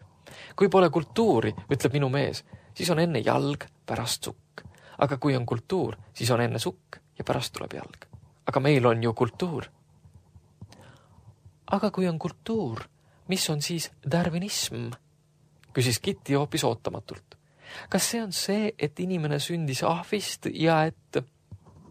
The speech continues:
"Minu mees ütleb, et see on see vana darwinism," seletas Karin. "Kui on uus, siis ahv sünnib inimesest." "Kallis, sa heidad ju nalja, eks?"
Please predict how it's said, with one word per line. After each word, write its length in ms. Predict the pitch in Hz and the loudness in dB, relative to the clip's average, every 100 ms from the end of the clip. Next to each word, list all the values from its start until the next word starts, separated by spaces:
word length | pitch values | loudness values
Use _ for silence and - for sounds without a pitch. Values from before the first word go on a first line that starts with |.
| _ _ _ - - | _ _ _ -6 2
"Minu 180 | 202 202 | 4 6
mees 240 | 190 175 | 4 0
ütleb, 220 | 190 180 | 0 0
et 100 | 170 | 0
see 140 | - 190 | 2 0
on 100 | 170 | 2
see 240 | 175 160 | 2 4
vana 300 | 202 220 101 | 4 4 2
darwinism," 560 | 104 113 104 101 - - - - - - | 0 0 -2 -2 -4 -8 -12 -6 -6 -2
seletas 440 | - 123 - - | 4 4 2 -4
Karin. 260 | - - - - - - | -4 -6 -8 -16 -20 -6
"Kui 140 | - 185 | 4 6
on 100 | 175 | 6
uus, 360 | 220 131 107 - | 2 0 -2 -6
siis 200 | - 131 - | -2 0 4
ahv 300 | 202 - - - - | 4 2 -8 -16 -6
sünnib 320 | - 180 185 | -2 0 2
inimesest." 640 | 190 131 107 - - - - _ - - - _ _ _ _ _ _ - - | 0 -2 -4 -8 -8 -10 -16 _ -20 -20 -20 _ _ _ _ _ _ -18 -6
"Kallis, 800 | 131 151 156 - - - - - - - - | -2 0 -2 -6 -14 -10 -10 -12 -18 -14 -2
sa 140 | 147 | 4
heidad 360 | 165 214 202 180 | 6 6 4 2
ju 100 | 165 | 2
nalja, 500 | 170 233 147 98 107 | 2 0 0 0 0
eks?" 360 | 113 - - | -2 -6 -8